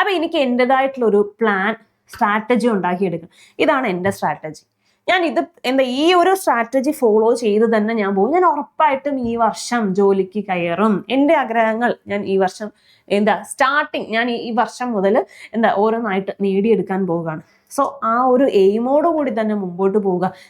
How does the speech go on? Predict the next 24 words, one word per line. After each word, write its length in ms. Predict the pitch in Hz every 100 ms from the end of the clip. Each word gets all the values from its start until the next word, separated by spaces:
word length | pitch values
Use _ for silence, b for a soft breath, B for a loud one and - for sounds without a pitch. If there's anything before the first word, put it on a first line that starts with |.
| _
സ്ട്രാറ്റജി 640 | - 269 269 - 302 294
പ്രിപ്പയർ 540 | - 214 202 226 254 269
ചെയ്യുക, 340 | 240 180 185
നിങ്ങൾക്ക് 360 | 190 208 214 226
വേണ്ടി 320 | 208 208 254 B _
കൂടുതൽ 380 | 294 285 285 330
സമയം, 360 | 330 247 240 254
കൂടുതൽ, 600 | 254 240 247 233 294 381 - _ _ _ _ _ _ -
ആ, 40 | 202
ആ, 760 | 202 202 196 _ - 208 196
വേണ്ട 420 | 208 233 262 302 320 - -
സബ്ജക്റ്റിന് 520 | 220 202 254 262 247
അലോട്ട് 380 | 190 190 208 214
ചെയ്യുക. 220 | 196 190 B B -
വീക്ക് 320 | 285 330 330
ആയിട്ടുള്ള 460 | 269 269 269 262 277
ഭാഗത്ത് 420 | 240 226 214 294
കുറച്ച് 300 | 370 320 359
കൂടുതൽ 320 | 330 311 370
സമയം 340 | 359 294 285
കൊടുക്കുക. 380 | 269 208 196 180 - b b b -
വീണ്ടും 340 | 220 262 277 269
വീണ്ടും 360 | 240 240 285
ക്വിസ്, 440 | 277 226 214 254